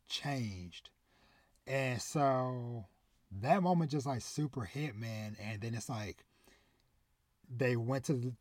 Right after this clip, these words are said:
to, to the little station where they get their messages or whatever, and then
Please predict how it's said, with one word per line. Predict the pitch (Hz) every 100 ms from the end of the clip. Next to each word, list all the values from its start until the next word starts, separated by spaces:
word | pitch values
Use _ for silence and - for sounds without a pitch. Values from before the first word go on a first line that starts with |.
| -
to, | 151
to | 117 -
the | 123
little | 120 135
station | - - 143 -
where | 127
they | 120
get | 117 127
their | 110
messages | 107 123 175 131 117
or |
whatever, | 123 123 123 117 120 - - - - _
and | - 139 123
then | 123 127 127 120 120